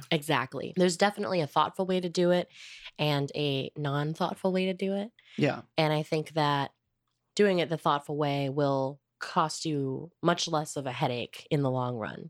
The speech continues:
Speaker 2: Yeah, it's, it's another one of those scenarios where there's a lot of right ways to do it. There's no one right way, but there are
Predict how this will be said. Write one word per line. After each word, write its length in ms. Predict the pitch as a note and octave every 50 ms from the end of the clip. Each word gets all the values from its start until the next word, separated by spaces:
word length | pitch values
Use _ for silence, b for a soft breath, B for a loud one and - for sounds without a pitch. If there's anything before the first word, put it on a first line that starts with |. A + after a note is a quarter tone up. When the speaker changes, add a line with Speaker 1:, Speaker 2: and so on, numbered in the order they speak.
| -
Speaker 2:
Yeah, 160 | - B3+ G#3 F3
it's, 180 | F3 - -
it's 240 | - - - E3+ -
another 180 | G3 F#3+ F#3 F#3
one 80 | F#3 F3+
of 40 |
those 140 | E3 D#3+ -
scenarios 400 | - D#3+ D#3 D#3 D#3+ D#3+ C#3+ B2+
where 100 | D3 C#3
there's 200 | B2+ C3 C3+ A#2+
a 40 | C3+
lot 160 | C3+ C3+ C3+ C3
of 200 | B2+ A2+ - -
right 220 | B2+ B2+ B2+ -
ways 240 | - C3+ C#3 C3+ -
to 100 | - D3
do 160 | C3 C#3+ D3+
it. 240 | D#3 D#3+ E3 E3+ F#3 - _
There's 220 | - D#3 D3+ C3+ B2
no 220 | D#3+ E3 D#3+ D3+
one 320 | C#3 C3 D3+ E3 E3 D#3+
right 200 | D3 C#3 C3 -
way, 160 | B2+ B2+ B2 B2
but 140 | B2 C#3+
there 160 | C3+ D#3+ D3+ D3
are 380 | D3 C#3 C3+ C3+ C3 - -